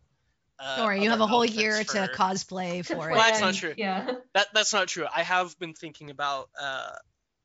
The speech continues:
Speaker 1: an, an outfit for her, uh,
Speaker 2: I'll
Speaker 1: based
Speaker 2: cosplay
Speaker 1: on
Speaker 2: as my,
Speaker 1: where we're
Speaker 2: I'll
Speaker 1: coming up.
Speaker 2: cosplay as my latest N P C, the goth makeup.
Speaker 3: <laughs>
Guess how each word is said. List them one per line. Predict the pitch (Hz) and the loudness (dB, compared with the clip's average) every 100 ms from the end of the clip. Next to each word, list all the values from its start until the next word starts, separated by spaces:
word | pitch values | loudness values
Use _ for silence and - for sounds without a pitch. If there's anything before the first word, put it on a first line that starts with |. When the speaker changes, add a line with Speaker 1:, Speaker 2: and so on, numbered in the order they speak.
| _ - | _ -16
Speaker 1:
an, | 147 143 | -14 -12
an | 151 139 | -10 -8
outfit | 139 - - - | -8 -10 -20 -18
for | 156 131 135 | -16 -14 -14
her, | 135 131 143 _ _ | -12 -12 -14 _ _
uh, | 139 127 110 - _ _ _ - | -8 -6 -6 -12 _ _ _ 0
Speaker 2:
I'll | 214 | 0
Speaker 1:
based | 147 | 4
Speaker 2:
cosplay | 240 220 240 214 | 2 2 0 2
Speaker 1:
on | |
Speaker 2:
as | 208 180 | 0 0
my, | 202 | 0
Speaker 1:
where | 190 | 0
we're | 135 | 0
Speaker 2:
I'll | 190 | 0
Speaker 1:
coming | 214 208 | 2 2
up. | |
Speaker 2:
cosplay | - 190 | 0 -4
as | 190 180 | -2 -2
my | 180 | -4
latest | 175 165 165 - | -4 -6 -8 -10
N | 160 | -18
P | 156 | -20
C, | 147 160 151 147 - | -20 -20 -20 -20 -20
the | 170 | -20
goth | 175 120 156 | -12 -12 -12
makeup. | 151 147 - 151 _ - _ _ _ _ _ _ _ 392 | -20 -20 -18 -20 _ -20 _ _ _ _ _ _ _ -14
Speaker 3:
<laughs> | - | -12